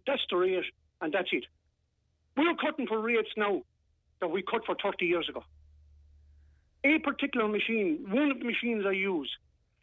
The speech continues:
if I bought it new tomorrow morning, it cost me four hundred and fifty thousand plus the vat.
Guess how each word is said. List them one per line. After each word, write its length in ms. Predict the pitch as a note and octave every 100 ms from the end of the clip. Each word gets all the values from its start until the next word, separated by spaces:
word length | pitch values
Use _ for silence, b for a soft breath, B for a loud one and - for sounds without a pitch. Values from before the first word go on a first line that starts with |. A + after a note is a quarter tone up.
| _ -
if 100 | F#3
I 60 |
bought 300 | G3 B3+ C4
it 100 | A#3
new 200 | G#3+ A3+
tomorrow 300 | - G3 G3+
morning, 380 | F3+ F#3 F3+ C3 - _ _ _ _ _ -
it 120 | F3
cost 240 | F3+ F3
me 100 | F3+ E3
four 140 | G3+
hundred 180 | F#3 F3
and 80 | D3
fifty 260 | F#3+ - D#3
thousand 300 | E3 C#3+ C3+
plus 140 | D#3 -
the 60 |
vat. 120 | C3+